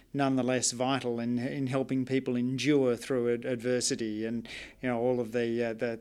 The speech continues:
the s-, the stories as to the importance of that undergr-, underground movement for, uh, for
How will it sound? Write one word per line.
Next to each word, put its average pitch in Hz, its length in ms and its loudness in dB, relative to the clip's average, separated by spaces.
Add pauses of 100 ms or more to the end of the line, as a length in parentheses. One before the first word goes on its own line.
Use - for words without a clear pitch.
the 135 80 -2
s-, - 200 0
the 143 200 -4
stories 123 680 2
as 120 220 0
to 123 240 0 (300)
the 156 120 6
importance 139 640 0
of 131 80 -2
that 123 180 0
undergr-, 127 480 0
underground 131 640 0
movement 120 680 0
for, 120 360 -2
uh, 113 120 -2
for 117 240 -4